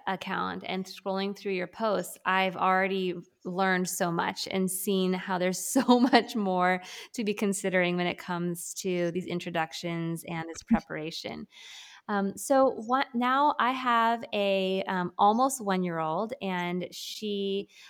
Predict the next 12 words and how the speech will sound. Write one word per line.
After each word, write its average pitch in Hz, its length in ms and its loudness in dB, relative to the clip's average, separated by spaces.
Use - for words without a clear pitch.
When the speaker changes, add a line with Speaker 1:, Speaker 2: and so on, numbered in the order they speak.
Speaker 1:
um, 185 380 0
is 226 140 2
a 240 60 6
late 233 360 2
crawler, 254 480 4
but 247 180 0
she's 208 280 -6
just 240 280 -2
starting 254 440 2
to 262 200 0
crawl. 196 640 0
And 208 520 4